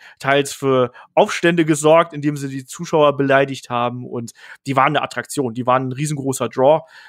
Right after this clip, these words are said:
und haben das eben auch dann auch bei den großen Ligen fortgesetzt. Also gerade diese Zeit natürlich bei der äh, W W F dann, äh, zweitausend, zweitausendeins mit den Tag Team, äh, Table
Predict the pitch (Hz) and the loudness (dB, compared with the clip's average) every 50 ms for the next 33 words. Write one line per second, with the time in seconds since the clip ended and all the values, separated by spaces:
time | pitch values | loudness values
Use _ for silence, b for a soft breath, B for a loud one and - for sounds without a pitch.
0 | B B B _ _ _ - 131 131 127 127 - - - 120 123 131 131 123 120 | B B B _ _ _ 2 2 2 2 0 -4 -8 -6 -4 -2 0 0 -2 -2
1 | - - 127 123 - 120 120 - - 123 117 120 120 B B B B B B _ | -2 -6 -6 -4 -4 -4 -4 -4 -4 -6 -6 -6 -8 B B B B B B _
2 | - - - 143 139 139 127 135 156 160 - 139 123 123 120 120 - - 123 123 | -6 -2 0 0 0 0 0 0 0 0 -2 -6 -10 -10 -12 -10 -8 -6 -6 -6
3 | - - 117 120 117 117 - - - 120 117 120 117 110 B B B B _ _ | -6 -8 -8 -6 -6 -6 -6 -6 -6 -4 -4 -4 -4 -6 B B B B _ _
4 | _ - - 120 123 127 123 123 120 120 117 - - 123 120 - 120 - 127 120 | _ 0 2 2 2 2 0 -4 -6 -6 -6 -2 0 0 0 -2 -4 -8 -10 -8
5 | - - 117 117 120 117 113 110 110 b b b b b _ _ - 131 120 113 | -4 -2 -2 0 0 0 0 -2 -2 b b b b b _ _ -4 -4 -2 -2
6 | 127 127 113 135 135 139 143 139 - - - - 127 120 120 120 - - 123 120 | 0 0 2 2 2 2 2 0 0 -6 -6 -4 -2 -2 -2 -4 -6 -6 -8 -6
7 | - - 127 120 - 131 123 131 131 139 - - 123 117 - 120 120 120 117 117 | -2 0 0 2 4 4 4 4 2 0 -2 0 0 0 0 -2 -4 -4 -6 -2
8 | - 127 127 127 123 - 135 117 - 120 120 117 - - 127 127 - - - 139 | 0 2 2 2 0 -2 -6 -6 -6 -6 -8 -4 -2 0 0 0 -2 -6 -8 -8
9 | 127 123 123 131 - 123 113 - - 139 139 139 143 143 131 127 123 - | -6 -6 -6 -4 -4 -4 -4 -2 0 2 2 4 4 2 2 2 0 -4